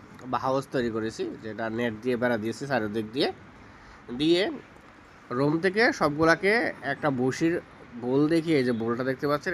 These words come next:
এটা, এটাতে বসি ছিল অল্প পরিমাণে। তো অল্প পরিমাণে বসি নিয়ে আমরা কিন্তু সবগুলাকে বসিয়ে দেখিয়ে রুম থেকে সবগুলাকে এই ছোট্ট খাঁচার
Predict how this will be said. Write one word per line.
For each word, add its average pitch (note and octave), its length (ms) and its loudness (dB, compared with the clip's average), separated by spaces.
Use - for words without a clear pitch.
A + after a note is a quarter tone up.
এটা, C#3+ 120 0
এটাতে B2+ 200 -6
বসি A#2 240 -6
ছিল B2+ 100 -4
অল্প A2+ 120 -4
পরিমাণে। A2+ 320 -2
তো - 140 -6
অল্প D#3 140 0
পরিমাণে D#3+ 300 2
বসি C3+ 240 0
নিয়ে G3 140 6
আমরা D3 240 4
কিন্তু E3 260 2
সবগুলাকে D#3 440 4
বসিয়ে D#3+ 360 4
দেখিয়ে E3 320 4
রুম C3+ 240 2
থেকে D#3+ 220 -4
সবগুলাকে E3 480 0
এই D3 140 -2
ছোট্ট - 220 -8
খাঁচার D#3+ 260 0